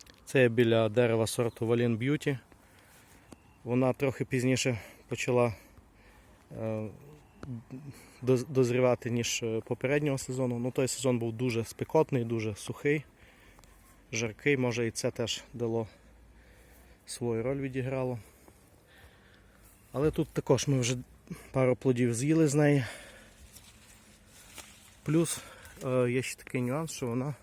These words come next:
цього року зна-, значно більш на-, завантажена плодами.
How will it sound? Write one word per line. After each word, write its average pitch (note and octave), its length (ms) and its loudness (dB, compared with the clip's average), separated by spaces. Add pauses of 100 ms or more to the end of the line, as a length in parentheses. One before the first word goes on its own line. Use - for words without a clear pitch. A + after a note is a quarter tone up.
цього B2+ 260 -8
року B2 320 -8 (160)
зна-, B2+ 220 -6 (200)
значно B2+ 400 -2
більш B2 360 -6 (960)
на-, B2+ 120 -6 (200)
завантажена A#2+ 840 0
плодами. B2 560 -2